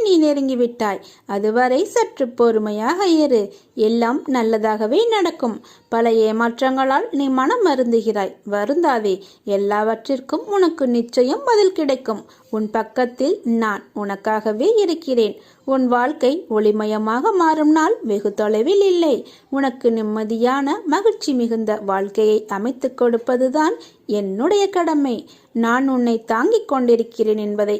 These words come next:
உணர்த்துவதற்காக பல முறை உன்னுடைய கோரிக்கைகளை நான் நிறைவேற்றி வைத்திருக்கிறேன். ஒருவன் உயர்வைக் கண்டு பொறாமைப்படாதே. அவன் பட்ட கஷ்டம் தெரிந்தால் அடைய வேண்டும் என்ற ஆசையே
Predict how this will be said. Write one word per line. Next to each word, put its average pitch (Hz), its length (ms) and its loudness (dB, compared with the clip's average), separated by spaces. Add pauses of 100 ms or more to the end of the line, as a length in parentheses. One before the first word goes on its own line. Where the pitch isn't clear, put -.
உணர்த்துவதற்காக 233 1080 0 (120)
பல 403 240 2
முறை 254 400 2
உன்னுடைய 226 520 0
கோரிக்கைகளை 240 760 0 (160)
நான் 214 260 -2
நிறைவேற்றி 285 580 0
வைத்திருக்கிறேன். 214 800 0 (720)
ஒருவன் 226 420 2
உயர்வைக் 254 520 0
கண்டு 247 280 0 (160)
பொறாமைப்படாதே. 240 1080 0 (280)
அவன் 220 280 -2
பட்ட 208 420 -2
கஷ்டம் 254 500 -2
தெரிந்தால் 269 520 0
அடைய 381 380 0
வேண்டும் 240 380 0
என்ற 214 220 -4 (160)
ஆசையே 240 500 0